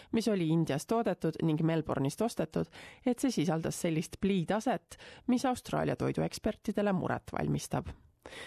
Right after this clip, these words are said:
Austraalial pole kindlat standardit, mille kohaselt ohutud kemikaalide ja raskemetallide taset väikelaste helvestes mõõta. Ja kuna sellist standardit väikelaste helvestele pole, siis Nestle ütleb, et nende toode vastab Austraalia regulatsioonile,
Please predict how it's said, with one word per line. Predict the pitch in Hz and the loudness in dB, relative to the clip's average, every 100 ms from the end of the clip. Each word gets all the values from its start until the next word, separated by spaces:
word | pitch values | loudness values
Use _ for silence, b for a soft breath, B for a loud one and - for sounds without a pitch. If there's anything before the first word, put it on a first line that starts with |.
| B | B
Austraalial | - 160 202 214 170 | -2 0 2 2 2
pole | 151 160 | 2 0
kindlat | 151 190 165 135 - | 2 2 2 0 -4
standardit, | - 202 180 127 139 - | -2 0 2 0 -4 0
mille | 151 147 | 2 2
kohaselt | 143 156 156 147 - | 2 0 0 0 0
ohutud | 175 151 _ _ 147 - - - | 0 0 _ _ -4 -4 -4 -2
kemikaalide | 175 170 - 151 143 139 139 | 2 0 0 0 0 0 0
ja | 143 | 0
raskemetallide | 156 - - 160 - - 160 160 147 139 | 0 -2 -2 -2 -2 -2 0 0 0 0
taset | 170 233 220 160 - | 0 0 0 -2 -4
väikelaste | 143 147 - 151 165 180 | -2 -2 -2 -2 0 -2
helvestes | 160 151 143 - 165 - | -2 -2 -2 -4 -6 -4
mõõta. | 156 139 147 - 156 160 B B B B | -2 0 -2 -4 -4 -4 B B B B
Ja | 220 | -2
kuna | 208 214 | 0 2
sellist | 202 202 185 - | 2 0 0 -2
standardit | - 202 170 160 156 - | 0 0 0 0 -2 0
väikelaste | 180 - 160 - 165 | -2 0 -2 0 0
helvestele | 175 175 175 - 165 | 2 2 -2 -2 0
pole, | 160 226 247 175 - B B | 0 2 2 2 0 B B
siis | - 156 151 | -2 0 2
Nestle | 170 185 - 214 | 2 0 0 0
ütleb, | - 254 233 | 0 -2 -2
et | 160 139 | -2 0
nende | 147 139 147 | 0 0 -2
toode | - 262 254 175 - | 0 0 2 0 0
vastab | 226 - 269 262 | -2 0 0 0
Austraalia | - 160 165 151 | 0 -2 0 0
regulatsioonile, | 143 - 151 - 254 262 208 170 | 0 0 -2 0 2 4 4 2